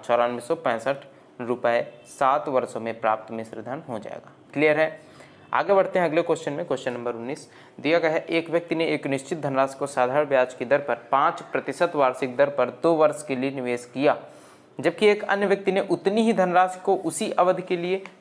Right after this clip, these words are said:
चार प्रतिशत वार्षिक चक्रवृद्धि ब्याज की दर पर निवेश किया। साधारण ब्याज दर पर प्राप्त ब्याज चक्रवृद्धि ब्याज दर पर प्राप्त ब्याज से एक सौ चौरासी रुपये अधिक है, तो निवेश की गई धनराशि ज्ञात करो।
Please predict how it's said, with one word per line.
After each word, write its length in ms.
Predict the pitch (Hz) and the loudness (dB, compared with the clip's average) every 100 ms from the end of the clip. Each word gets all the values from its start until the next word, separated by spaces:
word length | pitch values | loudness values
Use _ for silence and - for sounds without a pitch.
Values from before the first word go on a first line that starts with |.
| - - | -8 2
चार 280 | 160 196 208 | 4 4 2
प्रतिशत 420 | 185 185 190 175 | -4 0 0 4
वार्षिक 520 | 175 165 - 170 - | 4 4 0 -8 -6
चक्रवृद्धि 500 | - 165 - 196 190 | -2 -2 2 4 4
ब्याज 300 | 165 165 165 | 4 4 2
की 140 | - 151 | -4 2
दर 160 | 151 143 | 2 4
पर 180 | 147 127 | 2 2
निवेश 320 | 127 139 - | 0 0 -2
किया। 260 | 139 139 143 - - - - | -2 0 0 -8 -20 -20 -8
साधारण 520 | - 165 160 190 202 | 2 2 4 4 4
ब्याज 380 | 190 185 185 - - - - - - | 4 4 4 -4 -16 -20 -20 -20 -6
दर 220 | 120 180 | 2 4
पर 200 | 185 180 170 | 4 2 2
प्राप्त 380 | 160 160 - 143 | 4 2 2 0
ब्याज 400 | 135 147 - - - - - | 2 2 0 -8 -18 -14 -4
चक्रवृद्धि 460 | 165 - 190 190 | -2 4 4 4
ब्याज 300 | 170 175 170 151 | 4 4 2 4
दर 200 | 147 135 | 2 4
पर 180 | 156 - | 2 2
प्राप्त 380 | 143 143 - 123 | 2 0 -2 -2
ब्याज 320 | 127 151 156 | 2 2 0
से 160 | - 156 | -4 -4
एक 160 | 139 139 | -2 -4
सौ 120 | 139 | -6
चौरासी 580 | 127 131 127 127 - 175 | 0 4 6 4 2 -2
रुपये 260 | 147 127 127 | 0 2 4
अधिक 400 | - 127 160 - | 4 2 2 2
है, 220 | 131 135 - - - | -2 -2 -12 -12 -4
तो 60 | |
निवेश 480 | 127 127 151 170 - 135 | 0 0 2 0 -4 -4
की 120 | 127 | 0
गई 220 | 120 127 127 - - - | 2 0 -4 -14 -18 -10
धनराशि 540 | 123 117 127 135 139 | -4 2 2 2 -4
ज्ञात 300 | 113 107 - 117 | -4 -6 -4 -2
करो। 320 | 120 110 | 0 0